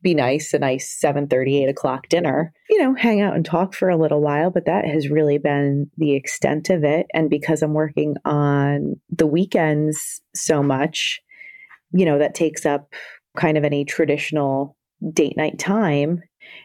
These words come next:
And then, of course, too, where you're focused on your kids and you're like, "Well, let's do something fun. Let's have a movie night.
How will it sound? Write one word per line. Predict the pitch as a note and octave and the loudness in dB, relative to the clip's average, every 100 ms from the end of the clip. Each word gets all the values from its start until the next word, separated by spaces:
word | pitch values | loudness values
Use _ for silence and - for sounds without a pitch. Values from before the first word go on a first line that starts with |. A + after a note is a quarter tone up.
| - | -2
And | G#3+ | 2
then, | G#3 | 2
of | G3 | 0
course, | G3 F#3 E3+ | 0 0 0
too, | - G3 D#3+ | 0 2 4
where | D#3 | 2
you're | C#3+ D3+ | 2 0
focused | D3 C#3+ D3 - | 0 -2 -2 -2
on | C#3 | 0
your | C#3 | -2
kids | C3+ D#3+ D3 | 0 0 0
and | C#3+ | -2
you're | C#3 C3 | -2 0
like, | B2 D#3 | 0 2
"Well, | |
let's | D#3 E3 - | 2 0 -2
do | D#3 | -2
something | D3+ C#3+ C3+ C#3 | 0 -2 -4 -2
fun. | - G#3 G3 | 0 2 2
Let's | E3+ C#3+ D3 | 2 0 -2
have | C3 | -2
a | C3 | 0
movie | D3 F3+ E3 D#3+ | 2 2 2 2
night. | D#3 D3 D3 D3 | 2 0 0 -2